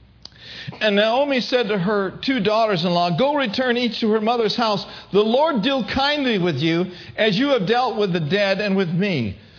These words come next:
Verse nine, "The Lord grant you that you might find rest, each in the house of her husband." Verse fourteen, "Then they lifted up their voices and wept again, and Oprah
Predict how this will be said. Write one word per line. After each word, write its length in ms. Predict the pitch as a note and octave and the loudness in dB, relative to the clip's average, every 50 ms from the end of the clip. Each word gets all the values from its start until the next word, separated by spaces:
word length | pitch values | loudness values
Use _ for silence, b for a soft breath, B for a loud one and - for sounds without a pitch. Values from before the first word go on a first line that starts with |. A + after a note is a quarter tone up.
| B B B B B | B B B B B
Verse 380 | C#3 F#3+ A#3+ C#4 A3+ - - | -2 0 0 0 -2 -2 -2
nine, 260 | A#3+ A3 G#3 G3+ G3 | -2 0 0 2 2
"The 80 | E3+ G3+ | 2 2
Lord 380 | G#3 A3 C4 D4 D4+ C4 G3 D#3 | 2 2 2 2 0 0 0 0
grant 360 | F#3 A#3 C4+ C#4+ D4 C4 A#3 | 0 0 0 -2 -2 -2 -2
you 140 | G#3+ G#3+ G3 | 0 0 2
that 220 | G3+ G#3 G3 G3+ | 0 0 0 -2
you 80 | A3 A3 | -2 -2
might 320 | A3 G#3+ G#3 G3+ G3 - | 0 0 0 -2 -4 -4
find 380 | - A3 G#3 G3+ G3+ G3 F#3 G3+ | -4 -2 -2 -2 -2 -2 -2 0
rest, 400 | C4+ D#4 D#4+ D#4 C#4 - - - - - - | 0 0 0 0 -2 -4 -8 -12 -14 -10 -6
each 320 | D4 D#4+ D#4 D4 - - | -2 -2 -2 -2 -2 -4
in 100 | C#4+ C#4 | -4 -4
the 120 | B3 A#3+ A3 | -2 -4 -4
house 420 | - - B3+ C#4 C4+ A#3+ - - | -4 -4 -4 -4 -4 -4 -4 -4
of 80 | A#3 G#3+ | -4 -4
her 120 | A3 G#3 | -4 -4
husband." 720 | - A3+ G#3 A3 G#3+ F#3 E3+ D#3+ D#3 C#3 A#2+ A#2+ C#3+ - - - - - - - - - - _ - - - - - - | -4 -4 -4 -4 -4 -6 -6 -6 -8 -8 -8 -12 -16 -18 -20 -20 -20 -20 -20 -20 -20 -20 -20 _ -20 -20 -20 -20 -10 -6
Verse 200 | D3 D#3 D3 - | -4 -4 -4 -4
fourteen, 600 | - D#3+ D3 C#3 C3+ - D3+ C#3 C3 B2 A#2 A2+ A#2+ B2+ - - - B B B B B B B B B | -4 -4 -4 -4 -4 -6 -6 -4 -4 -6 -6 -10 -12 -16 -18 -20 -20 B B B B B B B B B
"Then 240 | C#3+ D3+ A#3 C4+ C4 | -2 0 0 2 2
they 120 | A#3+ A#3+ A3+ | 2 2 2
lifted 400 | A3 A#3+ C4 - B3+ A#3+ A3+ A3 | 2 0 0 0 -2 -4 -2 -2
up 160 | A#3+ A#3 A#3 | -2 -2 -2
their 120 | A#3 G#3+ | -2 -2
voices 500 | F3+ F#3+ G#3+ A#3 A#3+ G#3+ - G#3+ G3+ F3 | 0 0 0 0 0 -2 -2 -4 -4 -2
and 160 | G3+ G3 F#3 | -2 -2 0
wept 280 | F#3 F3 F3+ - - - | 0 -2 -2 -4 -4 -6
again, 360 | G#3 F3 F#3 G#3+ G#3 G3 F#3+ | -4 -2 0 0 0 0 -2
and 120 | F3+ E3 - | -4 -6 -4
Oprah 460 | - A#3+ A#3+ A#3+ A#3 A3 G3 F3+ | 0 0 0 0 0 -2 -2 -4